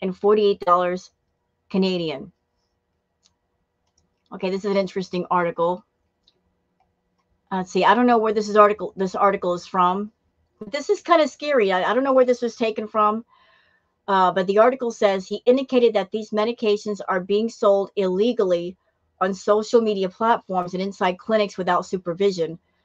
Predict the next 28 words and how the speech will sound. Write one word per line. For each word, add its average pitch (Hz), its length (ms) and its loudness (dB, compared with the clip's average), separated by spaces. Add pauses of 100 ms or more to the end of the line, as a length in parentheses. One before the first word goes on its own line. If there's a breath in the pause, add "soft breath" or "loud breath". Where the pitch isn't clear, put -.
(280)
noting 202 220 4
that 190 140 -6
some 233 200 0
clinics 202 420 -4
are 190 140 -6
selling 220 380 2
the 240 100 4
injections 180 720 -4
at 185 260 -4
three 220 300 2
to 262 80 2
four 202 240 -2
times 220 560 -4
their 196 160 2
real 180 220 -2
price. 180 600 -2 (640)
The 196 100 0
cost 233 360 4
of 226 60 2
an 226 80 -2
injection 208 640 -2
is, 185 380 -4 (1400)
I 208 100 2
guess, 208 220 2
is 190 140 -8
thirty-six 214 540 2
K 190 220 -2
D, 185 300 -4